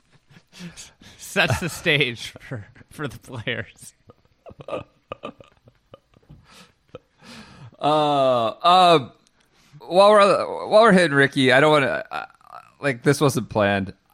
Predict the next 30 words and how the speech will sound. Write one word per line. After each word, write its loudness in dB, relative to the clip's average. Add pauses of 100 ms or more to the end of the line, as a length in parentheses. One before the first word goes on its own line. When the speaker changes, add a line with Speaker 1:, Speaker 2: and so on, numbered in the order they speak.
(360)
Speaker 2:
Quick, -4
quick -2
Speaker 1:
It's -10
Speaker 2:
in -2
and 0
Speaker 1:
never 2
Speaker 2:
out -2
take. -2
Speaker 1:
planned. -20 (540)
Speaker 2:
No, -8
we -8
never -10
have -12
any -14
plans. -20 (540)
I 2
honestly 0
think -4 (720)
he's -6
just -4
getting, -4 (300)
he's -4
getting -4
beat -4
down 0
a -2
little -2
bit -2 (420)
by -4
everybody. -4